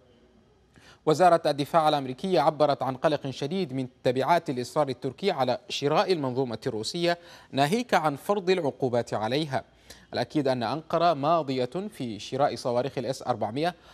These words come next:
حيث قال الرئيس التركي رجب طيب أردوغان إنه من غير الوارد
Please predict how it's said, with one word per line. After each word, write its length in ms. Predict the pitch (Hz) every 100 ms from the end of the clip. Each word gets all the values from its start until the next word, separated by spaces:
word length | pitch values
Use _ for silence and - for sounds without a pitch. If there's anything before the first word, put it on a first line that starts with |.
| -
حيث 220 | 123 127
قال 280 | - 196 220
الرئيس 320 | 170 147 147
التركي 440 | 147 139 123 196 180
رجب 260 | 131 123 104
طيب 260 | 147 135 117
أردوغان 480 | 117 120 117 160 -
إنه 240 | 127 131
من 160 | 117 113
غير 320 | 165 220 208
الوارد 360 | 180 160 98